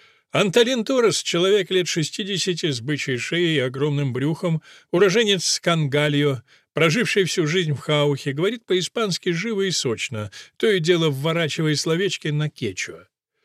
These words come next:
«Ну, пусть меня коммунисты убьют», — сказал он мне, «но убьют, по крайней мере, человека, который ел до отвала,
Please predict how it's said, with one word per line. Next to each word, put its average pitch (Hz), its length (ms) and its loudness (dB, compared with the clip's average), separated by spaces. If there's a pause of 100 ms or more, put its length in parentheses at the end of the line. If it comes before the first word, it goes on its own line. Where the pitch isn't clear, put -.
(380)
«Ну, 165 480 6 (140)
пусть 180 260 4
меня 170 260 4
коммунисты 175 540 2
убьют», — 165 540 4
сказал 123 480 0
он 120 140 -2
мне, 110 280 -2
«но 156 260 2
убьют, 156 300 2
по 156 100 0
крайней 170 300 0
мере, 165 240 2
человека, 170 540 0
который 165 400 -2
ел 165 200 2
до 147 200 0
отвала, 156 540 0